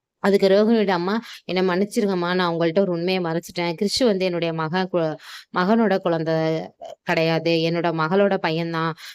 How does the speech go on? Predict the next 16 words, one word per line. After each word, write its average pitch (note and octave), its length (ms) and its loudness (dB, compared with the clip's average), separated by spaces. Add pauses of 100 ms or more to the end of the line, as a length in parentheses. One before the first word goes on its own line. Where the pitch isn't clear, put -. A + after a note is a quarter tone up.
(160)
கிறிஷுக்கு A#3 340 0
இந்த F3+ 220 2
உண்மை F3 220 -2
வந்து F3+ 180 0
தெரியாது" F3+ 500 0
அப்படின்னு E3 380 -2
சொல்றாங்க. D#3+ 300 0
"ஏன், G#3+ 440 2
எதனால A3 280 2
நீங்க F3 180 -2
இன்னும் E3+ 280 -4
சொல்லல?" E3 320 -2
அப்படின்னு F3 220 -4
முத்து E3+ 240 -2
மீனா E3 360 -2
கேக்குறாங்க. D#3+ 400 -2